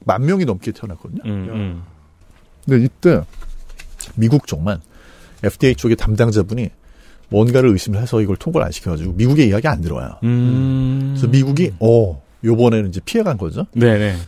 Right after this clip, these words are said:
Speaker 1: 그리고 나가지고 미국에서 이제, 아, 이게 좀 더,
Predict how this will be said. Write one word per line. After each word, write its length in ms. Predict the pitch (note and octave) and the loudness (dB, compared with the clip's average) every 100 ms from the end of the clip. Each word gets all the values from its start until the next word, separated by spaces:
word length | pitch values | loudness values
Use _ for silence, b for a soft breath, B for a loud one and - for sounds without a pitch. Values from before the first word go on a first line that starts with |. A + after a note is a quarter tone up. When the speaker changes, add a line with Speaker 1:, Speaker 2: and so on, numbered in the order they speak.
| - | -6
Speaker 1:
그리고 240 | E3 A3+ | -2 2
나가지고 720 | A#3+ G3+ G3 F#3 G3+ B3 D#4 C#4 | 4 4 2 0 -4 -6 -8 -2
미국에서 500 | C#3+ D#3+ F3+ F3 G#3+ | 0 2 0 0 -2
이제, 300 | F3 G3 F#3+ - | -2 -2 -2 -2
아, 380 | F#2+ F#2 F2 - _ _ _ G2 | -4 -4 -6 -10 _ _ _ -6
이게 140 | A2 | -4
좀 280 | - G#3 A3 | -2 -2 2
더, 260 | G3+ D#3 | 4 4